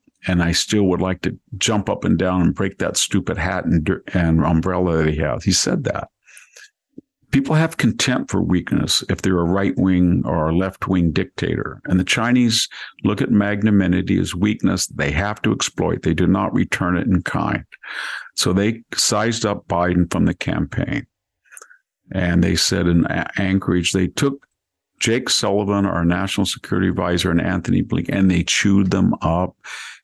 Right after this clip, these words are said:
They spit them, they swallowed them, and they vomited them out. And that was a disaster. And that set the stage. And then the Afghanistan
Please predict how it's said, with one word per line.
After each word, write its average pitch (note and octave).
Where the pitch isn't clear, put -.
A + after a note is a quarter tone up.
They E2+
spit -
them, F#2+
they F2+
swallowed F2+
them, F2+
and E2
they D#2+
vomited F2
them E2
out. -
And F#2
that F2
was F#2
a F2
disaster. E2
And F#2
that G2+
set -
the -
stage. -
And F2+
then F#2+
the F#2+
Afghanistan F#2